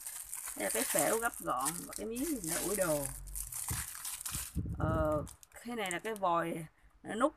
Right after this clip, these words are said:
rượu van á, khi mình mở những cái chai rượu á, ờ, hoặc là những cái chai bia mà mình uống không hết á, mình có thể dùng cái nao nút này nè, để nó, để, để đóng lại. Ủa,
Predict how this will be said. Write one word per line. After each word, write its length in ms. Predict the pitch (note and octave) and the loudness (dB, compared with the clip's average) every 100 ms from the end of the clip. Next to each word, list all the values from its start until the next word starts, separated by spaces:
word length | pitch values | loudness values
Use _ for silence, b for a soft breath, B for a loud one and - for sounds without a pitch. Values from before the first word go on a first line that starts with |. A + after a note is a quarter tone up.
| - | -2
rượu 240 | F3 E3+ | 0 2
van 360 | F#3+ A3+ A#3 A#3 | 10 12 12 8
á, 140 | C4 | 2
khi 120 | - A3 | 0 -4
mình 140 | F#3+ | -2
mở 320 | F3 D#3+ B3+ B3+ | 0 2 2 0
những 120 | A#3 | -2
cái 80 | B3 | -2
chai 140 | A#3+ | 0
rượu 340 | G3+ F#3 D#3 G#3 | 4 6 6 8
á, 100 | C#4 - B B B - | 6 4 B B B 0
ờ, 280 | G3 G3+ | 4 6
hoặc 200 | G3 F#3+ | 4 2
là 100 | F#3+ | 0
những 220 | F#3+ F#3 B3+ | -2 0 0
cái 100 | C#4+ | 0
chai 100 | A3+ | 0
bia 460 | G#3+ B3+ B3+ B3+ B3 | 0 2 4 6 6
mà 80 | G3 | 4
mình 140 | F3+ | -2
uống 200 | F3+ B3+ | -2 -2
không 140 | C4+ B3 | 0 6
hết 220 | C#4 G#4 | 8 8
á, 140 | G4+ | 4
mình 120 | D4+ - | 2 -4
có 100 | A#3 | -4
thể 120 | A3 | -4
dùng 180 | G#3+ G#3 | -2 -2
cái 80 | |
nao 200 | B3 C4 | 4 6
nút 200 | B3 C#4+ | 6 2
này 100 | C4+ G3 | 2 0
nè, 60 | F#3+ - | -2 -4
để 140 | F3+ G#3 | -6 -4
nó, 340 | A3 G#3+ A#3+ | -4 -2 0
để, 180 | G#3 G3 - | -2 -4 -2
để 80 | - - | 0 2
đóng 200 | G#3 B3+ | 2 2
lại. 180 | D3+ D3+ - - - - - - - - | 0 -2 -6 -8 -8 -10 -8 -6 -8 -4
Ủa, 140 | F3+ | -4